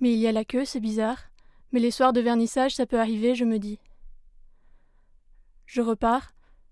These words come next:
je n'ai pas vraiment envie de toute façon. Il ne doit plus y avoir tant de monde auprès du buffet. Je croise des gens que je connais de vue, je leur souris sans m'arrêter.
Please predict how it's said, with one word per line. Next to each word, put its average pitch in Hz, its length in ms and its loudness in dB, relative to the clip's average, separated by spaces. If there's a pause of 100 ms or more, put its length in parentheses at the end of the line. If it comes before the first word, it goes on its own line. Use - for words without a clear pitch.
je - 120 -4
n'ai 233 140 2
pas 247 140 2
vraiment 240 340 2
envie 233 240 -2
de 226 80 -4
toute 220 160 -10
façon. 220 380 -6 (1900)
Il 254 100 2
ne 247 100 4
doit 233 180 2
plus 262 200 -4
y 254 100 4
avoir 233 220 2
tant 254 180 -2
de 240 100 0
monde 240 240 2
auprès 233 240 -6
du 220 100 -4
buffet. 220 360 -8 (1900)
Je 240 140 -8
croise 247 240 2
des 240 120 4
gens 247 200 2
que 254 80 -4
je 233 100 -2
connais 226 260 0
de 226 100 -2
vue, 220 280 -6 (680)
je 247 120 0
leur 233 160 2
souris 247 300 -2
sans 262 100 -2
m'arrêter. 220 500 -4